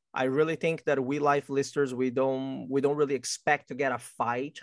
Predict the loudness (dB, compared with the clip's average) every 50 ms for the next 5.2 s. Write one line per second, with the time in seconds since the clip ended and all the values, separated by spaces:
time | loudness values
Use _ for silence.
0 | -8 -4 -2 0 0 0 -2 -4 -6 -6 -8 -4 -4 -4 -4 -4 -6 -10 -10 -8
1 | -6 -4 -4 -4 -6 -8 -12 -12 _ _ _ _ _ _ _ _ -2 2 4 6
2 | 6 6 6 6 8 8 6 6 4 2 0 -2 -4 -6 -8 -6 -4 -2 -2 0
3 | -2 -2 -2 -2 -4 -4 -6 -6 -8 -6 -4 -2 -2 -2 -2 -4 -4 -2 0 0
4 | 0 0 -2 -6 -6 -4 -2 -2 -2 0 0 0 0 0 0 -2 0 0 0 0
5 | 0 0 -2 -2